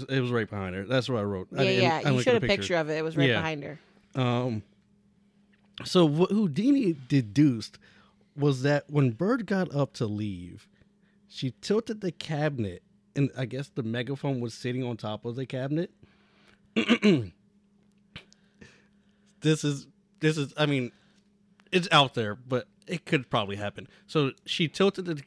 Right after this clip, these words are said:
Speaker 1: the cabinet with her foot before she gave her other foot to Houdini.
Speaker 2: Okay.
Speaker 1: And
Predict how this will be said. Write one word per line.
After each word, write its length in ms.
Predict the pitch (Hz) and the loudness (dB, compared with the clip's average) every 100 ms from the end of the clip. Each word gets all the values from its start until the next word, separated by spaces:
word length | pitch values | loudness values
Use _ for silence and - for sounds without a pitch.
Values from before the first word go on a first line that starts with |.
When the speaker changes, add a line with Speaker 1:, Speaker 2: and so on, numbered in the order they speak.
| 135 | -4
Speaker 1:
the 120 | 139 | -2
cabinet 420 | 139 131 117 - | 2 0 0 -4
with 200 | 135 - | -4 0
her 140 | 147 | 0
foot 380 | 131 - 139 - | -2 -2 -4 -2
before 400 | 123 120 - 127 | -4 -4 -2 -2
she 160 | 123 123 | -2 -4
gave 360 | 104 110 117 | -4 -4 -4
her 180 | 127 113 | -4 -4
other 240 | 101 104 107 | -4 -4 -4
foot 260 | - 110 | -6 -8
to 120 | - 101 | -6 -6
Houdini. 480 | 101 98 98 123 - - - - - _ _ - | -6 -6 -6 -6 -8 -16 -20 -20 -20 _ _ -12
Speaker 2:
Okay. 360 | 185 165 151 135 | -8 -6 -4 -2
Speaker 1:
And 680 | 123 120 117 113 110 107 | -2 -2 -2 -2 -4 -6